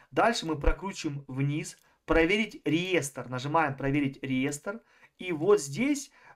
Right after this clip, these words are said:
попросите, когда вы будете, да, м, э, что-то оформлять у кого-то, с кем-то общаться в интернете, либо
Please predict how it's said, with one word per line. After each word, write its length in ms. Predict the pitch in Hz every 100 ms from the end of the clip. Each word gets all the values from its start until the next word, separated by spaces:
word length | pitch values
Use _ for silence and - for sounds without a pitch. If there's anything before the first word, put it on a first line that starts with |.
| -
попросите, 560 | 170 196 - 220 - 143
когда 340 | 139 139 160
вы 140 | 147
будете, 340 | 139 160 143 131
да, 220 | 139 143
м, 580 | 120 120 120 120 120 123
э, 280 | 117 117 104 -
что-то 320 | - 170 165
оформлять 540 | 156 185 185 254 269
у 60 | 247
кого-то, 340 | 233 226 220
с 40 | -
кем-то 340 | 180 165 160
общаться 480 | 156 - 240 233 165
в 60 | 170
интернете, 560 | 165 170 202 233 202
либо 380 | 165 156 160